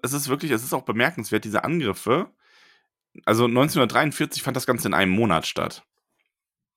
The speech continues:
Neunzehnhundertdreiundneunzig zog sich das wirklich von Oktober bis zum Ende des Schuljahres fast.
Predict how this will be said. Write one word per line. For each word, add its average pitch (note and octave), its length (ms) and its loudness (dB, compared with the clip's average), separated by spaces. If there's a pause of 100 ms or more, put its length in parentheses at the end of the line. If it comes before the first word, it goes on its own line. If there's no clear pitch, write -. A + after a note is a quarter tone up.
(480)
Neunzehnhundertdreiundneunzig A#2 1300 0
zog - 240 -8
sich G#2 180 -2
das A#2+ 260 0
wirklich A2+ 240 -6
von A2+ 140 -2
Oktober B2+ 640 4
bis - 380 -2
zum B2+ 160 -2
Ende B2+ 220 0
des G#2 120 0
Schuljahres F2+ 640 0
fast. - 360 -4